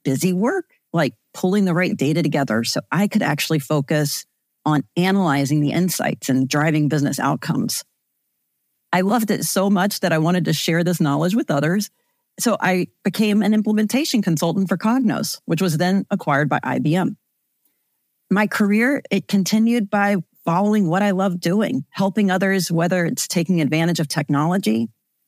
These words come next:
or through leadership to help them be their best and to find their passion. So you never know where your path is gonna lead. So my advice is try as many things as possible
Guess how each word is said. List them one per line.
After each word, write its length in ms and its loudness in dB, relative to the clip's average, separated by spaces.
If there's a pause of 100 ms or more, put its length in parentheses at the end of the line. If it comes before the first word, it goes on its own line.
or 540 0
through 220 0
leadership 540 0 (100)
to 100 0
help 260 0
them 220 2
be 200 0
their 260 0
best 580 -2 (260)
and 120 4
to 60 0
find 280 2
their 140 2
passion. 560 -4 (760)
So 340 0
you 140 4
never 240 2
know 300 2
where 160 2
your 120 2
path 320 -2
is 100 -2
gonna 240 0
lead. 360 -2 (600)
So 120 0
my 180 2
advice 460 0
is 160 -2
try 300 -2
as 160 0
many 300 2
things 340 0
as 80 -4
possible 640 -2